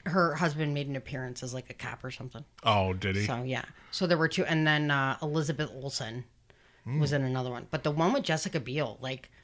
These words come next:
Speaker 1: the people, I didn't, I didn't watch it. But
Speaker 2: Yeah.
Speaker 1: the people that are in it compared to the real life people,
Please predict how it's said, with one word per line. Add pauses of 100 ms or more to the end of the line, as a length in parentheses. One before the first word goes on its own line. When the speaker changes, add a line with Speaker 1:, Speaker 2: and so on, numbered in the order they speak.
(500)
Speaker 1:
the
people, (100)
I
didn't, (140)
I
didn't
watch
it. (240)
But
Speaker 2:
Yeah.
Speaker 1:
the
people
that
are
in
it
compared
to
the
real
life
people,